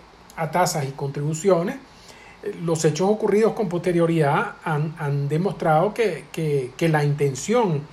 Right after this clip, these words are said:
eh, subyacente ha sido, o de lo-, de los sentenciadores, ha sido abarcar la totalidad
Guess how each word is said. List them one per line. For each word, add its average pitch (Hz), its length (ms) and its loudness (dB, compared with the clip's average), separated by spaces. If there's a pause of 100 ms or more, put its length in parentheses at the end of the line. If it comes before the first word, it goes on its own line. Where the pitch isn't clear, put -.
(480)
eh, 147 320 -2
subyacente 180 920 2 (400)
ha 147 120 2
sido, 147 400 0
o 160 380 -2
de 139 120 -2
lo-, 127 160 -4
de 131 140 -6
los 127 160 -4
sentenciadores, 208 640 0
ha 180 80 0
sido 156 400 -2
abarcar 175 760 0
la 135 140 -2
totalidad 127 720 -6